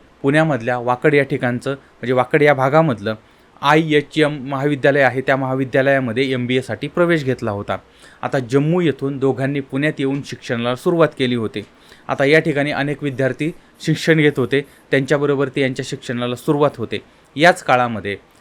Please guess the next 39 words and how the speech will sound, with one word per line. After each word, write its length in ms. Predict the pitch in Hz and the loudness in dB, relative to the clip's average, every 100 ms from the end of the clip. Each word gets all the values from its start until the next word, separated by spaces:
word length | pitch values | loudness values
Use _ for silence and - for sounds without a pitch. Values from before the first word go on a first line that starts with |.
| _ | _
या 160 | 139 160 | 2 4
दोघांची 460 | 156 139 135 143 | 2 2 -2 -2
मैत्री 420 | 143 127 120 117 113 _ _ _ | -2 -2 -2 -8 -8 _ _ _
चोवीस 380 | 175 175 202 - | 0 2 0 -2
वर्षाच्या 440 | 139 120 127 139 | -4 -4 -8 -8
प्रवीण, 420 | 131 139 143 160 170 - _ _ | -8 -4 -2 -2 -4 -12 _ _
अ, 140 | 123 | -2
प्रेमस्वरूप 640 | 120 - 147 147 143 143 160 _ _ _ - | -2 2 0 2 2 2 0 _ _ _ 0
खंडेलवाल 440 | 170 175 127 139 | 4 6 6 2
नावाच्या 380 | 151 120 123 123 | 0 -2 -2 -2
एका 140 | 113 | -4
तरुणाबरोबर 640 | 127 127 117 117 113 110 110 | -2 -2 -2 -2 -2 -2 -2
ती 140 | 123 | -4
झाली. 260 | 110 101 107 - - - | -6 -8 -10 -14 -20 -8
आता 160 | 135 | -6
हा 100 | 131 | -4
प्रवीण 340 | 143 139 139 156 | -2 2 2 0
खंडेलवाल 460 | - 135 147 147 143 | -2 -2 0 2 2
जो 140 | 151 | 0
होता 240 | 131 120 123 - - _ _ | 0 -2 -6 -8 -20 _ _
तो 220 | 165 180 - 120 | 0 0 -10 -2
जम-, 240 | 139 139 | -2 0
जयपूर 360 | 127 147 143 143 | 2 2 2 2
या 120 | 139 | 2
ठिकाणचं 380 | 139 139 131 139 | 0 -4 -2 -2
मल्होत्रा 440 | 139 131 135 139 | -2 -2 -2 0
नगर 240 | 139 131 127 | 0 2 0
आहे 100 | 120 | 2
त्या 140 | 127 | 0
भागामध्ये 460 | 120 113 110 113 139 | 0 -2 -2 0 2
राहणारा 320 | 170 165 156 | 4 4 2
होता. 260 | 117 110 - - - - | 0 -4 -6 -12 -20 -6
आता 160 | 135 | 0
या 120 | 143 143 | 0 0
तिघांची 480 | 151 127 131 - | 0 0 0 -2
चांगली 320 | 107 127 123 147 | -4 -4 -2 0
मैत्री 360 | 151 160 175 | 2 4 4
झालेली 320 | 147 127 123 | 4 2 0
होती 280 | 120 113 110 | -2 -6 -10